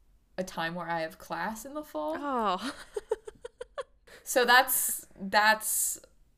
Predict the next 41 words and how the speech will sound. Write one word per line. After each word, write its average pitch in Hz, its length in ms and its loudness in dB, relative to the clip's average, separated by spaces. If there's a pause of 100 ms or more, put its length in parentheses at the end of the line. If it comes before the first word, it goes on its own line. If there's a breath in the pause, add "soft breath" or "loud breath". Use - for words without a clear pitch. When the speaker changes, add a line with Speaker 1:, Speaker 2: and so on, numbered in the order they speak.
(440)
Speaker 1:
a 190 60 -2
rock 170 340 -4
in 165 80 -10
my 160 140 -8
path. 165 480 -6
However, 226 640 0 (580 loud breath)
I 185 80 0
then 190 260 4
checked 220 400 4
the 214 140 -4
Armenian 226 720 -4
dance 165 340 -10
part, - 460 -8 (160)
<laughs> - 160 -2
and - 300 -4 (800 loud breath)
their 302 320 -2
schedule 403 580 -6
is 370 80 -6
kind 262 220 -4
of 247 80 -12
confusing, 214 560 -12
so - 120 -8
it 170 80 -8
wasn't 190 260 -6
quite 170 280 -10
clear, 175 380 -6
but 185 160 -6
I'm 180 140 -6
pretty 240 420 -12
sure 196 400 -6
that 180 200 -12
they 175 220 -8
only 175 320 -8
allow 160 400 -4
students 165 640 -6
fourteen 170 560 -8
through - 180 -10
fifteen - 640 -12
for - 160 -6
that - 320 0
class - 680 -2